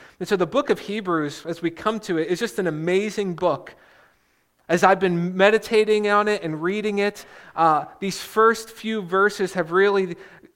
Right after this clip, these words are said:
uh, stood out to me. It's the opening of a letter that is going to expand into thirteen chapters of why Jesus is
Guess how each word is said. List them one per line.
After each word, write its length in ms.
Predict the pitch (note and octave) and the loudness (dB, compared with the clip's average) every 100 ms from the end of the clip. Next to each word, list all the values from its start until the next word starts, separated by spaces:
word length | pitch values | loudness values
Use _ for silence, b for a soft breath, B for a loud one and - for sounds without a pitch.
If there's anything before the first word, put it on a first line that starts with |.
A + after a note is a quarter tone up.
| E3+ | -4
uh, 320 | E3+ D3+ C#3 | 2 2 0
stood 420 | - - A#3 A3+ F#3+ | -8 0 4 6 4
out 260 | F#3+ G3 - | 0 0 -4
to 120 | G3 | -4
me. 260 | F#3+ G3+ | 0 2
It's 160 | F#3 F#3 | 0 -2
the 160 | G3 F#3 | -8 0
opening 520 | G3 A#3+ A3+ A3 G#3 | 2 2 0 0 0
of 180 | F#3+ F#3 | -2 0
a 60 | |
letter 460 | E3+ E3 G3 G3+ F#3+ | 0 2 2 2 0
that 280 | F3 E3+ - B B | 2 0 -2 B B
is 260 | F#3+ F#3+ - | 0 0 0
going 380 | - G#3 G#3+ G3+ | 2 4 4 0
to 120 | G3 | -2
expand 680 | - - - G3+ G#3 G#3+ G3 | -4 -8 -4 -2 2 0 -2
into 140 | E3+ | -6
thirteen 640 | - A3 A3+ - A#3 A3 | -2 0 0 -2 -6 -6
chapters 560 | G3 G#3+ G3+ - F3 E3+ | -4 -4 -4 -2 -4 -4
of 100 | D#3+ | -4
why 260 | F3+ F3+ | -2 -2
Jesus 720 | D#3 C3+ F#3 A#3 A#3 F#3 E3+ - | -4 -8 -6 -6 -2 -2 -2 -4
is 220 | F3+ | -6